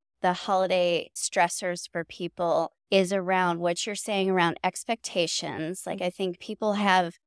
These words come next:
really kind of off-kilter <laughs> expectations of being all these things that we see on social media,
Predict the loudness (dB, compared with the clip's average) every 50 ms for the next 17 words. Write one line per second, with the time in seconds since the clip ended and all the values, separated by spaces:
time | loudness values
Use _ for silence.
0 | _ _ _ _ _ _ _ _ _ -10 -8 -6 -4 -2 -2 0 0 0 0 -2
1 | -4 -6 -6 -6 -4 -4 -4 -6 -8 _ _ _ -2 0 0 0 0 -2 -8 -14
2 | -16 -8 -2 -2 -2 0 0 4 6 8 8 8 6 6 4 4 4 4 0 -2
3 | -2 -2 -2 -4 -4 -4 -2 -4 -4 -2 -2 -2 -2 0 2 0 0 0 -2 _
4 | _ _ _ _ _ _ -2 2 2 2 2 0 -2 -6 -10 -8 _ -4 -2 -2
5 | -2 -4 -6 -6 -6 -4 -4 -2 -2 -2 -2 -2 -4 -6 -4 -4 -2 -2 -2 -2
6 | -4 -4 -2 0 0 0 0 0 -2 -2 -2 -2 -2 0 0 0 2 4 4 4
7 | 4 4 2